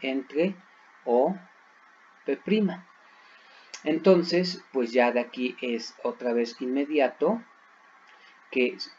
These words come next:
tiene que pasar o pasa que O P por O P prima es igual a O T al cuadrado, pero como O T es el radio, pues esto es igual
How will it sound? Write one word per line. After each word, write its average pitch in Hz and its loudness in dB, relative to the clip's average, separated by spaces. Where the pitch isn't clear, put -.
tiene 127 -4
que - -12
pasar 135 0
o 107 -4
pasa 139 -2
que 117 -8
O 123 -2
P 175 -2
por 113 0
O 123 2
P 143 -4
prima 156 -2
es 117 -8
igual 123 0
a 113 -2
O 113 0
T 123 -4
al 120 -6
cuadrado, 135 -2
pero 110 -4
como 107 -10
O 120 0
T - -4
es 117 -6
el 139 -4
radio, 151 -2
pues 127 -2
esto 120 -6
es 120 -10
igual 120 -2